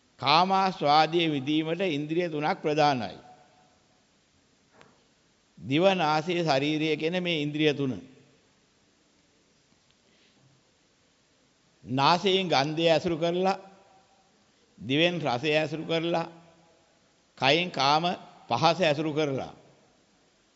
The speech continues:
මෙන්න මේ කාරණය මුල් කරගත්තාම ඒ ටික තමයි කාම ලෝකයට වැටෙන්නේ. ඔය ටික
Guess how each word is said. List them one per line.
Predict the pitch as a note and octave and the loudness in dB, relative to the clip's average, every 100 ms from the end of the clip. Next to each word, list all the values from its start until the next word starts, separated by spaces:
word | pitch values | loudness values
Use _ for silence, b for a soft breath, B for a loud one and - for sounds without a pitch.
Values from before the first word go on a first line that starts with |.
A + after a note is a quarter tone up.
| - | -8
මෙන්න | B2 F3+ F3 | -6 -2 -2
මේ | D3+ D#3 | 0 0
කාරණය | E3 E3 E3+ E3+ D#3 | 2 2 0 -2 -4
මුල් | C3+ C#3 | -4 -6
කරගත්තාම | D3 D3+ D#3+ - D#3 F3 | -4 -2 -2 -2 -4 -2
ඒ | D3+ C#3 | -2 -2
ටික | D#3 D3 | -4 -2
තමයි | D3 E3+ | -2 -2
කාම | F3+ D3 D3 | -2 0 2
ලෝකයට | E3 E3 D#3 D#3 D#3+ E3+ | 2 0 0 0 -2 0
වැටෙන්නේ. | C#3 B2+ A2+ F2+ - _ _ _ _ _ _ _ _ _ _ _ _ _ _ _ _ _ _ _ _ _ _ - | 0 -2 -6 -10 -20 _ _ _ _ _ _ _ _ _ _ _ _ _ _ _ _ _ _ _ _ _ _ 0
ඔය | D3 | 2
ටික | F#3 | 2